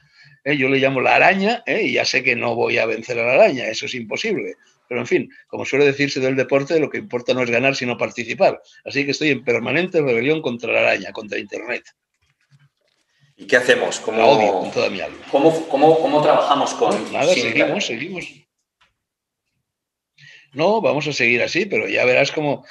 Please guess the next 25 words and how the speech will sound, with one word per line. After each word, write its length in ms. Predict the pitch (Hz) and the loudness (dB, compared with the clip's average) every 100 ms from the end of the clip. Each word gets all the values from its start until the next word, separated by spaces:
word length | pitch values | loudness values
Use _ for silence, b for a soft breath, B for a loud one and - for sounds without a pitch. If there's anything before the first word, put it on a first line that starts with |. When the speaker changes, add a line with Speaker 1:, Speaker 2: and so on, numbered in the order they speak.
| B - | B -8
Speaker 1:
eh, 580 | 113 107 107 101 95 - | -6 -4 -4 -6 -10 -12
cómo 180 | 113 107 | -10 -4
no 100 | 135 | -4
funcionará 540 | 147 135 123 113 104 | -4 -4 -2 -2 -2
bien, 240 | 123 220 196 | 0 -2 -4
porque 200 | 110 131 | -8 -4
es 60 | |
que 120 | 147 | -2
nunca 280 | 139 180 160 | -2 -2 -4
funciona. 460 | 120 113 107 180 123 | -4 -10 -6 -4 -2
Nada, 320 | 151 202 196 B B | 0 2 2 B B
nada 280 | 143 202 196 | 0 2 2
que 100 | 170 | 0
es 140 | 143 - | -4 -6
que, 340 | 139 131 127 | -6 -6 -6
eh, 280 | 123 131 117 | -8 -10 -6
que 360 | 143 123 123 | -2 -2 -2
en 100 | 135 | 0
lo 100 | 139 | 2
cual 140 | 143 180 | 4 4
intervenga 540 | 160 143 131 127 120 | 4 0 2 0 -2
un 120 | 135 | -2
aparato 560 | 131 127 123 127 127 127 | -2 0 -2 0 -2 -2
tecnológico 520 | 127 127 165 180 170 | -6 0 -2 -2 -6
funciona. 420 | 120 104 110 90 | -6 -10 -10 -10